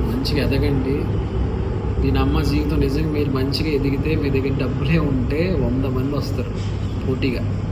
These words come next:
పెళ్లి చేసుకోవడానికి. So రైట్ పర్సన్ చూసుకోండి. డబ్బు వేరు, జీవితం వేరు, but జీవించడానికి డబ్బు మాత్రం అవసరం.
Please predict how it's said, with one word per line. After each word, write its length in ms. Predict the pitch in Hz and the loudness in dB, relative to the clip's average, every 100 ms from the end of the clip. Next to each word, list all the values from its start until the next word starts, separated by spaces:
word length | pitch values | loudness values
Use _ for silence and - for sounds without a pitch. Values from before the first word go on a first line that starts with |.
| - - | -2 -2
పెళ్లి 220 | 123 123 | 0 0
చేసుకోవడానికి. 540 | 131 127 131 110 - - - - - - | 0 0 -2 -2 -4 -4 -4 -4 -4 -4
So 140 | - | -2
రైట్ 280 | 123 151 156 | 0 0 0
పర్సన్ 360 | 151 151 151 | 0 0 -2
చూసుకోండి. 440 | 143 - 143 139 135 - - - - - - 123 | -2 -2 -2 -2 -2 -2 -2 -4 -4 -4 -4 -2
డబ్బు 200 | 123 135 | -2 0
వేరు, 300 | 143 147 147 | 0 0 0
జీవితం 360 | 135 131 131 131 | 0 -2 -2 -2
వేరు, 320 | 131 123 131 - - - - - - | 0 0 -2 -4 -4 -4 -4 -4 -2
but 120 | 127 | -2
జీవించడానికి 540 | 123 135 147 147 147 135 | 0 0 0 0 0 0
డబ్బు 280 | 123 135 139 | 0 0 0
మాత్రం 260 | 135 143 | 0 -2
అవసరం. 320 | 120 - - | -2 -2 -2